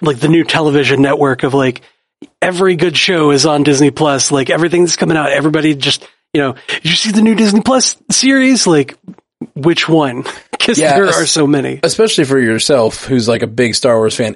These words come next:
Speaker 2: and a big Marvel fan. Like, that's just two humongous things coming out in Disney Plus.
Speaker 1: Is it that obvious? Because I'm wearing a Saber the Moment shirt,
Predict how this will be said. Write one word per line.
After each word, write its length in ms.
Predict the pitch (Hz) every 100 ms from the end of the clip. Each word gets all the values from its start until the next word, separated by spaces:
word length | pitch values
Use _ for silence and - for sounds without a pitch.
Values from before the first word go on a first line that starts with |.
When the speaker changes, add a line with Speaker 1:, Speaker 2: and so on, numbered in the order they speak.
| _
Speaker 2:
and 240 | 123 117 113
a 40 |
big 160 | 107 107
Marvel 360 | 107 113 104
fan. 340 | 101 98 90 104
Like, 360 | 107 104 - _ _ _ _ _ _ _
that's 260 | 123 104 -
just 280 | 120 - - _
two 240 | - 180 139
humongous 680 | - - 156 139 127 107 -
things 260 | 123 101
coming 300 | - 110 107
out 240 | 104 95 -
in 120 | 110 101
Disney 260 | 104 98
Plus. 400 | 98 117 - - -
Speaker 1:
Is 180 | 160 143
it 80 | 160
that 160 | 180
obvious? 480 | 170 180 190 185 -
Because 300 | 170 160 160
I'm 140 | 156 156
wearing 240 | 160 147
a 40 | 139
Saber 380 | - 151 156
the 120 | 147 147
Moment 460 | 151 151 160 - _
shirt, 360 | - 175 160